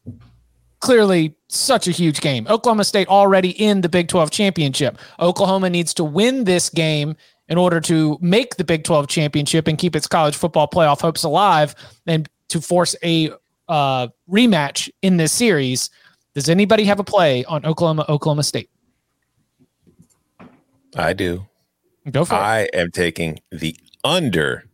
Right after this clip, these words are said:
Speaker 2: fifty and a half. I can get it at fifty and a half. Um,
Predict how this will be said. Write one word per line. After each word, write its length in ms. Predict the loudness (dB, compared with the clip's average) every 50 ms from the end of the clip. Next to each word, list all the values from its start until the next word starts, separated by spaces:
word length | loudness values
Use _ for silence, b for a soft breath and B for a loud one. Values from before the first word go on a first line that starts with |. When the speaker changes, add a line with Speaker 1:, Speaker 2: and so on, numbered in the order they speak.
| _ _ _ -20 -14 -12 -8 -8 -6 -6 -6 -6 -6 -6 -4 -2
Speaker 2:
fifty 640 | 0 0 0 0 -4 -6 -4 -2 -2 -2 -4 -6 -6
and 120 | -4 -4 -4
a 60 | -2
half. 420 | -4 -4 -6 -6 -8 -12 -14 -8 -8
I 60 | -6
can 80 | -6 -4
get 140 | -4 -4 -4
it 120 | -2 -4
at 80 | -4 -6
fifty 400 | -4 -4 -4 -4 -4 -6 -8 -6
and 100 | -6 -6
a 40 | -6
half. 340 | -6 -6 -6 -8 -8 -12 -10 -6
Um, 480 | -2 -2 0 0 0 0 -2 -2 -4 -6